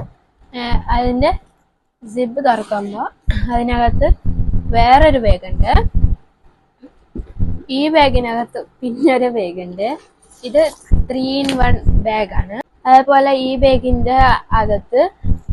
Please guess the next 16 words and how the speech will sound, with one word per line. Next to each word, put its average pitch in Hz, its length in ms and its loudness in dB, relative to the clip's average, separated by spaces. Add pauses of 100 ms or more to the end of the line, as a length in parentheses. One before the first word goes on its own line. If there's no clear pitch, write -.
(120)
ഇതുപോലെയുള്ള 247 520 4
ഒരു 226 100 0
വലിയ 214 360 0
കള്ളിയും 214 340 -2 (120)
അതേപോലെ 233 380 4
തന്നെ 254 220 2 (160)
ചെറിയ 277 260 4
സാധനങ്ങൾ 208 580 -4
ഇട്ട് 196 160 -10
വെക്കാനുള്ള 190 460 -8
ഒരു 185 200 -10
കള്ളിയും 180 380 -12 (1120)
ഇപ്പുറത്തെ 285 380 4
സൈഡ് 277 320 2 (640)
ഒരു 226 240 -4
സിബും 220 400 -2